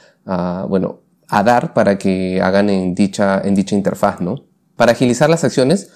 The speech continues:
surgen los que llamamos los aceleradores, ¿no? En la web de N N Group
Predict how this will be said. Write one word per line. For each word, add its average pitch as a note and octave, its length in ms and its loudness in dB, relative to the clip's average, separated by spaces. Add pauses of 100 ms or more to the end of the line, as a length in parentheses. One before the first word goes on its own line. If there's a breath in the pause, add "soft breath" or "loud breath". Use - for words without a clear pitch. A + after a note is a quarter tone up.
surgen A#2+ 360 -2
los A2 120 -2
que G2+ 100 2
llamamos G2+ 480 0
los F#2 240 -4
aceleradores, F2+ 800 -2
¿no? G2 160 -8 (440 soft breath)
En D3 140 0
la D#3 80 4
web G3+ 240 4
de G#3 300 2
N E3 260 4
N E3 200 2
Group C#3 280 2